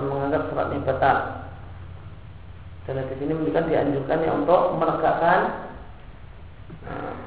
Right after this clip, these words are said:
menegakkan telapak kaki ketika sujud. Karena ini perbuatan Nabi sallallahu alaihi wasallam pada saat salat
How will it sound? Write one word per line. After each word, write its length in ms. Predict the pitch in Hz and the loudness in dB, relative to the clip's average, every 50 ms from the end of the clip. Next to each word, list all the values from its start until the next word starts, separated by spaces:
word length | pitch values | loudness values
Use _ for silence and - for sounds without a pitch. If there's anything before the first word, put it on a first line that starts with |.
| - | -6
menegakkan 1000 | 95 147 151 151 151 151 151 147 143 - - - - - - - - 151 165 170 175 170 165 | -2 0 2 2 2 2 2 0 0 -2 0 2 4 4 4 4 4 4 4 4 4 6 8
telapak 320 | 160 151 151 151 139 - - 175 | 8 8 8 8 8 6 6 4
kaki 180 | 175 175 170 160 - 156 | 2 2 0 -2 -2 -2
ketika 320 | 151 151 143 147 143 - | -2 -2 0 0 0 -2
sujud. 480 | 156 151 - 165 160 - - - - - - - - - - - - - - - - - - - - - - - - - - - - - - - - - - - - - - - - | -2 -2 2 2 4 4 2 0 -2 -6 -10 -12 -14 -14 -16 -16 -16 -16 -16 -16 -16 -16 -16 -16 -16 -16 -16 -16 -16 -18 -18 -18 -18 -18 -18 -16 -16 -16 -16 -16 -16 -16 -14 -12 -10
Karena 160 | 120 127 135 | -8 -6 -4
ini 160 | 139 143 147 - | -4 -2 -2 0
perbuatan 480 | 135 131 - 135 135 135 139 139 143 | 0 0 2 2 2 2 2 0 2
Nabi 160 | 139 151 175 165 - | 2 2 2 2 2
sallallahu 240 | 151 131 135 131 - | 0 0 2 2 4
alaihi 220 | - - - - 147 | 4 4 4 4 4
wasallam 240 | 156 156 147 - - - - - - - - - - - - - - - - - - - - - - - - | 6 6 6 6 4 2 -2 -6 -8 -10 -12 -12 -14 -14 -16 -16 -16 -16 -16 -14 -14 -14 -14 -16 -16 -14 -12
pada 200 | - - - 135 131 135 | -8 -4 -4 -2 0 0
saat 100 | 131 - - | 0 0 0
salat 180 | 143 135 123 - | 2 2 2 2